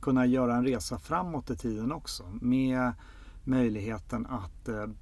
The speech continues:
bättre förstå mig själv och, eh, just med, eh, kä-, känslobiten. Att, ehm, jag är, jag är en sårbar människa som, eh, ehm,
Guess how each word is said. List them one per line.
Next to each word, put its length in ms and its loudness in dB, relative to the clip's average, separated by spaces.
bättre 440 -4
förstå 400 -2
mig 140 6
själv 480 -4
och, 540 -8
eh, 340 -4
just 320 4
med, 320 4
eh, 600 -4
kä-, 400 -4
känslobiten. 800 0
Att, 340 -6
ehm, 520 -2
jag 160 2
är, 300 4
jag 140 4
är 40 4
en 60 2
sårbar 420 2
människa 480 0
som, 440 -2
eh, 380 -4
ehm, 720 -6